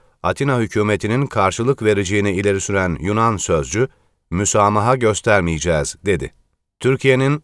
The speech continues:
ateş çemberi içinde olduğu bir deyim olmanın ötesinde bir gerçek.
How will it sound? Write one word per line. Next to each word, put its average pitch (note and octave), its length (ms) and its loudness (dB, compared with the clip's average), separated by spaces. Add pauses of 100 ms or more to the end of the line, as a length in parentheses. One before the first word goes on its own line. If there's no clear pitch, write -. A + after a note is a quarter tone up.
(120)
ateş B2 360 0
çemberi G#2+ 420 2
içinde G#2 340 0
olduğu F2+ 520 4
bir G#2+ 180 0
deyim A#2 280 4
olmanın G#2 400 2
ötesinde G2 600 0
bir A#2+ 80 0
gerçek. F2 600 -2